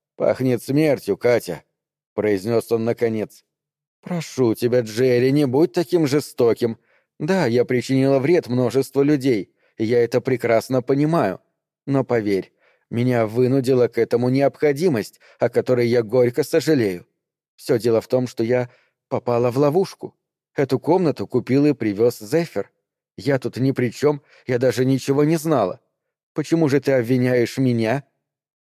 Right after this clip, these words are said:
«Не я тебя обвиняю, а они!» И Джерри указал рукой на густое марево, точнее, на тех, кто в нем скрывался.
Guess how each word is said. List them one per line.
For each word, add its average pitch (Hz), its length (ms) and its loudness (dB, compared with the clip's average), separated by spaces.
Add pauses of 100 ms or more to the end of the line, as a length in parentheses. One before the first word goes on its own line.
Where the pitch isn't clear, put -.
(140)
«Не 160 240 -2
я 123 280 4
тебя 117 340 0
обвиняю, 107 640 -2 (440)
а 147 280 2
они!» 147 480 0 (460)
И 87 100 -4
Джерри 139 320 0
указал 127 440 2
рукой 135 300 0
на 123 180 0
густое 127 460 0
марево, 101 480 0 (340)
точнее, 113 580 -2 (280)
на 110 180 -2
тех, 131 320 -2 (220)
кто 127 220 -2
в 113 60 -2
нем 107 180 -4
скрывался. 107 680 -4